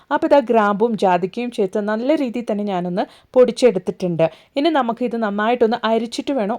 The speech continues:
ഉപയോഗിക്കാൻ വേണ്ടിയിട്ട്. അപ്പോൾ ദാ അതിന് വേണ്ടിയിട്ട് ഇതുപോലൊരു അരിപ്പയിലിട്ട് നമുക്ക് നമ്മുടെ ജാതിക്കയുടെയും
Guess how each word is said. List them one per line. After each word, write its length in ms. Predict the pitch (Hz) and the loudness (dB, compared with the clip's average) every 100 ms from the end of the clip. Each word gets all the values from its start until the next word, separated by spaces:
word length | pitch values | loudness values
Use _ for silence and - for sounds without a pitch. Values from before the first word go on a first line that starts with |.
| 175 | -4
ഉപയോഗിക്കാൻ 480 | 170 170 165 196 214 | -2 -2 0 0 0
വേണ്ടിയിട്ട്. 460 | 180 165 160 160 156 - _ _ _ _ - | -2 -4 -4 -4 -4 -6 _ _ _ _ -4
അപ്പോൾ 140 | 294 302 | 0 4
ദാ 80 | 294 | 4
അതിന് 200 | 247 262 294 | 2 2 0
വേണ്ടിയിട്ട് 320 | 254 233 269 269 | 2 0 0 0
ഇതുപോലൊരു 540 | 277 330 277 254 214 240 | 0 4 6 6 4 2
അരിപ്പയിലിട്ട് 540 | 202 190 - 240 233 233 226 | 2 2 0 0 0 0 -2
നമുക്ക് 200 | 180 202 | -4 -4
നമ്മുടെ 200 | 185 190 | -4 -2
ജാതിക്കയുടെയും 680 | 202 185 185 190 220 190 | 2 2 0 -2 -2 0